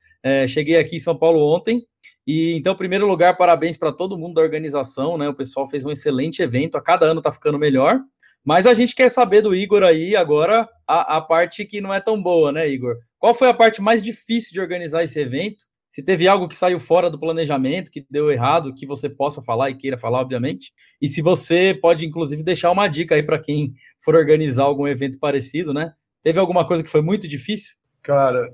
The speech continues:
Speaker 2: é, sempre é difícil no dia, tipo, os três dias ali, os três dias de palestras que, que são muitas atividades, então você tem muita coisa pra organizar,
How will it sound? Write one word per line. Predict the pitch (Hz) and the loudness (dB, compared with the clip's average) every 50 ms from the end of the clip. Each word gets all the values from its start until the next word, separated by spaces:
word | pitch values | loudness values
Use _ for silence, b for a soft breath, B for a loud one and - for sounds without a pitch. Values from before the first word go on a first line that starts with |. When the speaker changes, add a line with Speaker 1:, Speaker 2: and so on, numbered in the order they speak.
| - _ | -12 _
Speaker 2:
é, | - 139 139 135 131 131 127 123 | -4 -2 -2 0 0 -2 -4 -6
sempre | - - - - - - 135 156 190 175 - 190 196 190 | -8 -12 -16 -12 -8 -6 -6 -6 -6 -6 -6 -4 -2 0
é | 185 185 | 0 0
difícil | 180 165 175 147 - - 151 151 170 180 170 - - 175 175 | -2 -4 -6 -8 -10 -12 -10 -8 -8 -8 -8 -10 -10 -8 -6
no | 170 170 175 170 143 | -4 -4 -4 -4 -6
dia, | 123 127 135 139 135 135 123 110 | -6 -6 -4 -2 -2 -2 -4 -6
tipo, | - - - _ 127 127 123 113 110 - _ _ _ _ _ _ | -12 -16 -16 _ -10 -10 -8 -10 -12 -16 _ _ _ _ _ _
os | 123 120 117 - - | -10 -10 -10 -10 -6
três | - - 131 139 147 151 156 160 160 143 131 120 | -2 2 4 6 6 8 6 6 6 4 2 0
dias | 113 123 139 156 160 156 143 135 | 0 0 2 4 6 6 6 6
ali, | 147 139 139 143 147 151 | 6 6 6 6 6 6
os | 151 135 - | 6 4 2
três | - 143 147 143 | 2 2 2 4
dias | 139 143 147 | 4 4 2
de | 143 147 | 2 0
palestras | 143 - 143 135 135 139 139 147 143 143 - 139 131 - | 2 4 4 4 4 6 4 4 4 2 -2 -6 -8 -8
que, | - - 135 131 131 131 127 123 120 - - | -8 -6 -4 -2 0 0 0 -2 -2 -4 -6
que | - 123 120 | -8 -6 -6
são | 120 - 131 135 | -4 -4 -4 -2
muitas | 139 156 170 160 160 156 | 0 -2 -2 -2 0 0
atividades, | 170 156 - 147 143 139 117 123 123 135 139 143 151 156 156 151 139 135 123 123 123 127 | 0 -2 -2 -6 -6 -4 -2 0 0 2 4 4 4 6 6 6 4 4 2 -2 -4 -6
então | 123 120 - 135 135 | -6 -6 -4 -4 -6
você | 127 135 131 | -6 -6 -6
tem | - 135 | -6 -4
muita | 131 139 147 147 160 | -4 -4 0 0 0
coisa | 156 - 151 143 143 147 | 0 0 -2 -2 -2 -4
pra | - - 143 | -2 0 0
organizar, | 143 143 139 143 147 147 147 135 123 117 123 127 131 139 147 143 139 - | 2 2 2 2 2 2 0 -2 -2 0 0 2 4 4 4 2 2 -2